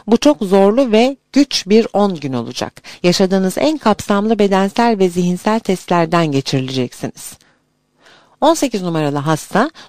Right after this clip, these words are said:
doğrulup oturmak zahmetine katlanmadı.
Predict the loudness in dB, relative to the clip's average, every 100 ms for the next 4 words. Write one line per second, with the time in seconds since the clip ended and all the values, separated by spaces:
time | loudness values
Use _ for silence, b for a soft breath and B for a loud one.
0 | 2 6 6 4 0 0 -2 -2 0 -2
1 | -2 -6 -6 -2 -2 0 -2 -2 -4 -8
2 | -12